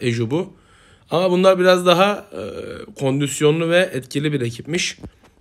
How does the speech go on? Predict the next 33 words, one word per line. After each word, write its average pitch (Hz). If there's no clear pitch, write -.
Bakalım 139
bu 143
sezon, 143
e, 175
nasıl 131
bir 123
mücadele 117
vereceğiz? 123
Bizim, 135
e, 85
orta 131
düzeyli 123
hesaplarımız 123
orada 135
etkili 127
hesaplara 127
karşı 123
neler 127
yapabilecek? 123
Bunları 156
göreceğiz. 143
Şu 143
an 135
sezonumuz 135
başlamış 139
durumunda. 127
Ben 135
de 135
hızlı 131
bir 127
şekilde 135
farmımı 135
yapıyorum. 143